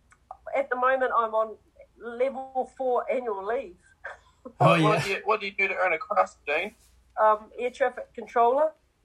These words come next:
Speaker 3: Oh, wow. Well, I suppose you wouldn't have too many flights at the moment, would you?
Speaker 1: No,
Speaker 3: I tell you what,
Speaker 1: no.
Speaker 3: that's a high, that's a high pressure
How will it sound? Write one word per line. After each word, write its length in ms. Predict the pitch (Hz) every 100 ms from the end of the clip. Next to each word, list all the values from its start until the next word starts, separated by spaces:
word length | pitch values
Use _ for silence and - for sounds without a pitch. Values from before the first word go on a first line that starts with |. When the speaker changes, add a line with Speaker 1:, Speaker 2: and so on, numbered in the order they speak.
| _ _ _ _ _ - - -
Speaker 3:
Oh, 320 | 214 202 156
wow. 320 | 165 185 160 175
Well, 160 | 180
I 40 | 170
suppose 360 | - 196 190
you 180 | 202 -
wouldn't 200 | - 240 190
have 100 | -
too 160 | 330
many 280 | 330 135 113 _ _ _
flights 360 | 131 139 -
at 80 | -
the 80 | 127
moment, 340 | 120 131 190 - -
would 100 | 127 -
you? 180 | 101 - _ _ _ _ _ 233
Speaker 1:
No, 100 | 247
Speaker 3:
I 0 |
tell 180 | 254 -
you 40 |
what, 100 | 240
Speaker 1:
no. 40 | 233
Speaker 3:
that's 160 | 233 330
a 60 |
high, 200 | - 220
that's 200 | 220 269
a 40 | 254
high 200 | 202 208
pressure 360 | - 190 196